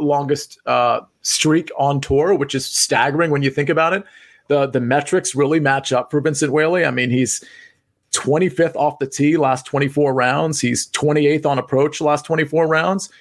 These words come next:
He's been top twenty with the putter. He's good around the green. The one maybe watch out for him is that the proximities with the long irons, he, he really hasn't been super great. But listen, this guy keeps making cuts. Now, he's a great pivot in,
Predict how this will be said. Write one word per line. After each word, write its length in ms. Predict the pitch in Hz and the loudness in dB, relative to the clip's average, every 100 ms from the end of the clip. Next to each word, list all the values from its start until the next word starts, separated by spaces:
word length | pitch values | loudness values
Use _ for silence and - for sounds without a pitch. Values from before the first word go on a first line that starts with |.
| _ | _
He's 160 | 135 110 | -2 0
been 160 | 139 | -2
top 280 | - 156 - | 0 -2 -2
twenty 360 | - 143 151 156 | -4 0 0 0
with 160 | 147 | -2
the 80 | - | -4
putter. 400 | - 135 175 220 | -2 0 0 0
He's 180 | 127 123 | -4 -4
good 240 | - 147 | 0 2
around 240 | 156 147 143 | 2 2 0
the 80 | |
green. 460 | 104 127 151 196 202 - - _ | -4 -2 0 -2 -4 -12 -20 _
The 80 | 147 | -2
one 200 | 151 175 | 0 2
maybe 200 | 180 160 | 2 2
watch 320 | 139 135 151 | 0 0 0
out 180 | 180 170 | 0 0
for 140 | - 180 | 0 0
him 240 | 196 226 | 0 0
is 200 | 143 139 | 0 0
that 260 | 131 123 - | 0 0 -4
the 100 | 120 | -10
proximities 640 | - 143 139 - 160 170 139 | -2 0 0 -2 0 0 0
with 100 | 131 | -4
the 80 | 127 | -2
long 280 | 127 131 | 0 0
irons, 400 | 123 131 151 143 | 0 0 0 -2
he, 100 | 120 | -4
he 220 | 107 123 107 | -2 -2 -2
really 240 | 120 127 | 0 0
hasn't 400 | 120 123 123 110 | 2 0 -2 -4
been 360 | 131 120 113 107 _ _ _ | -2 -2 -4 -10 _ _ _
super 420 | - - 147 143 143 | -2 0 0 0 0
great. 420 | 131 135 175 - _ _ _ _ | 2 2 2 -2 _ _ _ _
But 180 | 139 131 | -2 0
listen, 240 | 160 131 | -2 -2
this 140 | 120 - | -4 0
guy 160 | 135 | 0
keeps 240 | 131 135 143 | 0 -4 -2
making 300 | 135 139 135 | -2 -2 -2
cuts. 300 | 151 120 143 | -2 -2 -2
Now, 200 | 135 131 | 0 0
he's 240 | 156 147 | 0 0
a 40 | |
great 280 | 143 151 165 | 2 2 2
pivot 240 | 156 156 160 | -2 -2 -4
in, 180 | 147 | -6